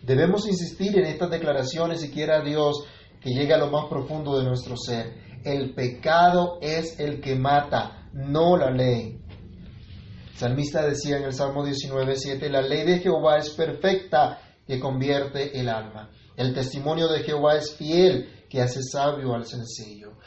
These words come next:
Dios es bueno y su ley es buena. No es lo bueno lo que daña, lo que destruye. Es el pecado el que trae la muerte.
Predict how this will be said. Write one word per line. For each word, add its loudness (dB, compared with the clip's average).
Dios 4
es 4
bueno 0
y 2
su -4
ley -2
es -4
buena. -2
No 4
es 2
lo 4
bueno 2
lo 2
que 2
daña, 2
lo 0
que 0
destruye. -2
Es -4
el -4
pecado 0
el -6
que -6
trae 2
la -4
muerte. -2